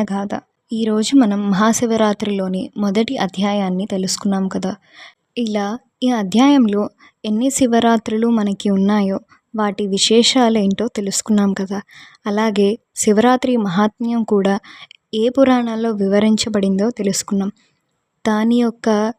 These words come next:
ఆచరణ వల్ల కలిగే ఫలితాన్ని తెలుసుకోవడానికి ఒక కథను తెలుసుకుందాం. మరియు బహుళపక్ష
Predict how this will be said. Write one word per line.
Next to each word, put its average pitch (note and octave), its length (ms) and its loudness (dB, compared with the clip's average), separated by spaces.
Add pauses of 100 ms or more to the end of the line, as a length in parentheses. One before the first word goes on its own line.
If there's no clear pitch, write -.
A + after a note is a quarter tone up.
(280)
ఆచరణ C4 400 4 (120)
వల్ల G#3+ 180 2 (140)
కలిగే G3 360 0 (380)
ఫలితాన్ని A#3 560 2
తెలుసుకోవడానికి G3 880 0 (460)
ఒక A3 200 0
కథను G3+ 360 4 (160)
తెలుసుకుందాం. G3 580 0 (320)
మరియు G3+ 320 0 (800)
బహుళపక్ష C#4 720 2